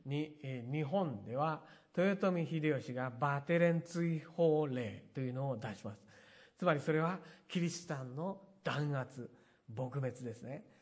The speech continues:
キリシタンの弾圧と南蛮貿易の禁止。えー、ちょうど同じような時代の流れで、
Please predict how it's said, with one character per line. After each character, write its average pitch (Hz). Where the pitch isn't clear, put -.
キ 185
リ 185
シ -
タ 160
ン 156
の 139
弾 160
圧 160
と 214
南 160
蛮 165
貿 160
易 139
の 175
禁 143
止。 110
え 107
ー、 -
ち 151
ょ 165
う 185
ど 190
同 185
じ 180
よ 180
う -
な 180
時 151
代 160
の 156
流 143
れ 131
で、 160